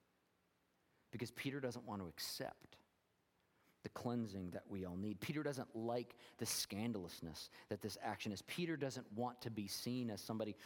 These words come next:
who actually needs his feet washed. Jesus responds and affirms this scandal that he recognized. He goes, "You, no, you're saying this right."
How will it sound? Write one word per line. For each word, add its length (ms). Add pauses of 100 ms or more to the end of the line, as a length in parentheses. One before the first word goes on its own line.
(120)
who 200
actually 640 (180)
needs 580
his 220
feet 380
washed. 560 (1700)
Jesus 360
responds 540
and 100
affirms 500
this 280 (120)
scandal 460
that 100
he 60
recognized. 340
He 40
goes, 200
"You, 180
no, 120
you're 180
saying 240
this 140
right." 260